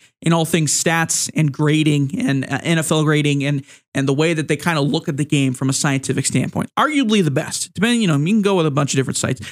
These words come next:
And I think a lot of people will be turned off in terms of their statistical analysis by this stat that I'm about to give you. But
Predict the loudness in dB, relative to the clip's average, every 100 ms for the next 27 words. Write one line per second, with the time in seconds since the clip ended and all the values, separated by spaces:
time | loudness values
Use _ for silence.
0 | -10 -2 0 0 2 2 2 2 2 2
1 | 2 0 0 2 0 -2 -4 -10 _ _
2 | 0 2 2 2 2 2 0 -2 -2 0
3 | 2 2 2 2 2 0 -2 -2 0 0
4 | -4 -18 _ 0 2 0 -2 -6 -6 -2
5 | 0 0 0 0 0 0 -2 0 -2 -4
6 | -2 -2 -2